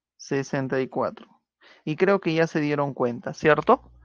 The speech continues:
"Profesor, esos números son potencias de dos". Y ahí está la formulita. Esa es la formulita que algunos alumnos estaban pidiendo. "Profesor, dos a la cero, dos a la uno, dos al cuadrado, dos al cubo, dos a la cuarta,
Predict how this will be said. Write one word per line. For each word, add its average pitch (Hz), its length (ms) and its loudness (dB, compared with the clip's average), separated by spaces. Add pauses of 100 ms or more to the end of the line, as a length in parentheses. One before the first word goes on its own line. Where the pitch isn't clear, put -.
(340)
"Profesor, 143 580 4
esos 151 300 -4
números 151 360 -2
son 147 220 0
potencias 127 640 0
de - 80 -6
dos". - 400 -12 (480)
Y 135 140 -2
ahí 151 180 2
está 147 240 -4
la 139 120 -6
formulita. 123 680 -8
Esa 170 320 -2
es 147 80 -6
la 131 140 -2
formulita 127 640 -4
que 123 100 -6
algunos 123 400 -6
alumnos 131 380 -6
estaban 120 440 -4
pidiendo. 135 460 -12 (520)
"Profesor, 143 520 -2
dos 131 220 -4
a 127 40 -2
la 127 140 -6
cero, 180 380 -4 (400)
dos 127 280 -8
a 120 60 -4
la 123 140 -4
uno, 160 320 -6 (580)
dos 127 160 -6
al 120 140 -6
cuadrado, 156 640 0 (360)
dos 123 280 -6
al 127 160 -8
cubo, 139 480 -4 (400)
dos 202 240 -2
a - 20 -4
la 127 160 -2
cuarta, 151 560 -2